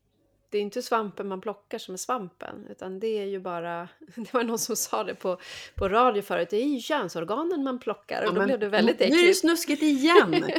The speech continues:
Speaker 1: Ja, jag
Speaker 2: Förra
Speaker 1: vet.
Speaker 2: veck-, förra poddavsnittet var det den, den där palmen.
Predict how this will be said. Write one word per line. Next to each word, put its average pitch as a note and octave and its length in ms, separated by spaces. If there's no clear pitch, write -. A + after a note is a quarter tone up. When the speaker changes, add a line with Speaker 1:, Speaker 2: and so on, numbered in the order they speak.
Speaker 1:
Ja, C#4+ 200
jag - 220
Speaker 2:
Förra D4+ 400
Speaker 1:
vet. E4+ 220
Speaker 2:
veck-, A3 120
förra D#4 340
poddavsnittet G#3 680
var F#3+ 200
det F#3 120
den, F3+ 200
den G3+ 260
där F3+ 140
palmen. G3 640